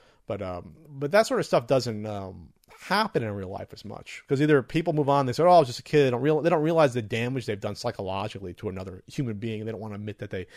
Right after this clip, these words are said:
could be that monster or, or had been that monster, uh, earlier in life. But again, going back to, uh, Mister Reed, I'm just happy that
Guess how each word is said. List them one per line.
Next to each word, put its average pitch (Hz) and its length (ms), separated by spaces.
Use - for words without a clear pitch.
could 214 180
be 156 120
that 110 200
monster 101 380
or, 104 100
or 117 160
had 139 260
been 117 140
that 107 160
monster, 101 480
uh, 120 120
earlier 120 340
in 110 100
life. 135 280
But 147 200
again, 151 280
going 156 200
back 165 240
to, 156 200
uh, 127 100
Mister 147 380
Reed, 135 460
I'm 147 200
just 135 220
happy 151 540
that 113 400